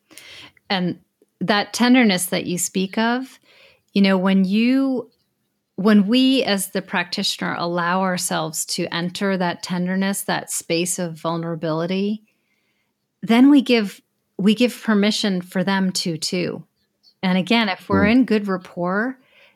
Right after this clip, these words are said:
Speaker 1: they will. And that then the shame, the self-loathing, the guilt,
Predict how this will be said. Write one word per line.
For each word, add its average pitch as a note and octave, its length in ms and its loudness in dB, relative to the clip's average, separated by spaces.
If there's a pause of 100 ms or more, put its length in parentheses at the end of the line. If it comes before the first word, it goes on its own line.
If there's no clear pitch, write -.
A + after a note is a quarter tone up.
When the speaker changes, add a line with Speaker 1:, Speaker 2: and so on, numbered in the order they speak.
(120)
Speaker 1:
they G3+ 160 6
will. F#3 600 -2 (260)
And F#3+ 180 4
that G3 180 0 (400)
then C4 560 4 (480)
the F#3 200 0
shame, A3+ 760 2
the F3+ 100 -4
self-loathing, G3 1160 0
the F3 100 -4
guilt, G3 800 -2